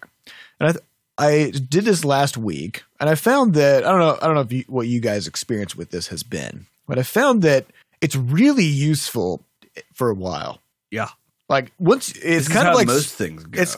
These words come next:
Speaker 1: it
Speaker 2: right?
Speaker 1: makes me think of the, uh, Marie Kondo's, uh, tidying up method of getting all
Speaker 2: Mm-hmm.
Speaker 1: the shit out of your closets, and then you're like,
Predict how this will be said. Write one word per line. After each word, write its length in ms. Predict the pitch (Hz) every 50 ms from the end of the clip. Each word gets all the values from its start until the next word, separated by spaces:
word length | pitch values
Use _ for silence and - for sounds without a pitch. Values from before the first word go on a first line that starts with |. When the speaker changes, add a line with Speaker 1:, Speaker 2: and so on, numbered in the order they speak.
| - -
Speaker 1:
it 40 |
Speaker 2:
right? 100 | 180 180
Speaker 1:
makes 300 | 170 190 254 285 - -
me 160 | 214 196 180 151
think 320 | - 170 170 170 151 -
of 440 | - 135 131 131 131 127 120 117 117
the, 260 | 120 127 120 113 107
uh, 460 | 101 98 95 92 90 85 82 80 76 78
Marie 440 | 107 117 117 123 123 127 143 139 131
Kondo's, 960 | - - 143 131 131 135 139 135 135 131 127 123 120 117 117 107 107 - -
uh, 380 | - - 104 107 107 104 104 101 98 - - -
tidying 500 | - 139 143 147 143 135 123 123 120 117
up 220 | 120 135 - -
method 340 | 139 147 151 151 - 156 143
of 160 | 127 104 110
getting 220 | 113 135 135 135 127
all 60 | 110
Speaker 2:
Mm-hmm. 40 | 104
Speaker 1:
the 60 | 92
shit 260 | - - - 139 123
out 100 | 131 135 139
of 60 | 131
your 100 | 127 131
closets, 500 | - - 139 131 135 143 139 160 151 -
and 80 | - 117
then 80 | 117
you're 120 | 120 113 104
like, 200 | 92 92 -